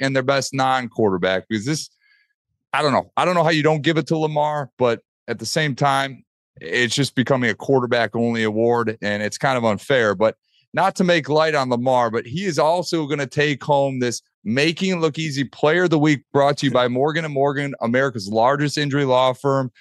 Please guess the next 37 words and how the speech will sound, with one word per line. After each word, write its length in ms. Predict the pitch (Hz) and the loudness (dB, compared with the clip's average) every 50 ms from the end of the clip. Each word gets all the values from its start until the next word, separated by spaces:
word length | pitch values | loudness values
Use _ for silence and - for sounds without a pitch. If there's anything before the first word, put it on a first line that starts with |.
| - _ _ - | -20 _ _ 0
Like 200 | 127 143 135 139 | 0 0 2 0
we 80 | 143 | -2
said, 200 | 131 - 147 131 | 0 0 0 0
Lamar 300 | 127 131 135 135 139 143 | 0 2 2 2 2 2
made 160 | 139 139 139 | 2 0 0
it 80 | 135 131 | 0 0
look 200 | 131 131 123 - | -2 -2 -2 -2
super 340 | - 156 147 131 143 147 143 | -2 -2 -2 0 0 0 0
easy 240 | 139 131 120 139 135 | 0 0 0 -2 -2
against 320 | 117 117 131 131 120 - | 0 0 -2 -2 -4 -4
the 60 | 127 | -2
Miami 400 | 123 123 127 127 131 131 131 127 | 0 0 0 0 0 -2 -4 -2
Dolphins. 600 | 113 131 123 123 127 123 - 139 131 127 117 104 | 2 2 4 4 4 2 2 0 0 0 0 -2
Five 380 | - - 131 123 131 139 139 - | -2 -2 0 0 2 0 0 0
touchdowns, 540 | - 139 135 127 - - 135 131 131 113 - | 2 2 2 2 0 -2 -4 -4 -4 -6 -6
three 160 | 139 147 147 | -6 -4 -4
hundred 180 | 139 127 117 | -4 -6 -6
twenty-one 720 | - 135 135 135 131 127 127 123 - - 120 117 135 127 117 | -4 -4 -2 0 0 0 0 0 -2 -2 0 0 0 0 2
passing 440 | - 131 123 127 127 123 - 127 123 | 0 0 0 2 0 -2 -2 -2 0
yards. 340 | 123 120 123 120 117 - _ _ _ _ _ _ _ _ _ | 0 2 0 0 -2 -6 _ _ _ _ _ _ _ _ _
He's 120 | 127 117 120 | -6 -4 -4
a 80 | 117 | -4
third 400 | - - 156 160 160 160 151 131 | 0 2 2 2 2 0 0 0
game 280 | 143 156 151 151 151 135 | 0 0 0 0 -4 -6
career, 440 | - - 147 139 147 151 143 117 123 | -6 -6 -4 -2 -2 0 0 0 0
or 160 | 120 107 - _ _ | 0 -2 -6 _ _
it 460 | - - - - 127 - - 147 139 | -16 -14 -6 -6 -4 2 2 4 4
was 260 | 139 139 123 110 - - _ | 4 4 2 2 -4 -8 _
Lamar's 500 | 139 131 131 135 135 135 123 - - - | -4 -2 0 0 0 0 -2 -4 -8 -2
third 320 | - 160 165 180 180 170 - | 0 0 2 2 0 -4 -2
career 260 | - 170 165 156 139 | -2 0 0 0 0
game 260 | 139 151 147 147 143 | 0 0 0 0 -2
with 120 | 131 113 | -2 -2
a 40 | - | -2
perfect 540 | - - - - 160 160 147 - 160 139 - | -4 -4 -2 0 0 0 2 0 -2 0 0
passer 420 | - 139 135 135 139 131 - 147 | 0 0 2 2 0 0 0 2
rating, 400 | 135 131 131 131 131 135 131 123 | 4 4 4 4 2 -2 -4 -6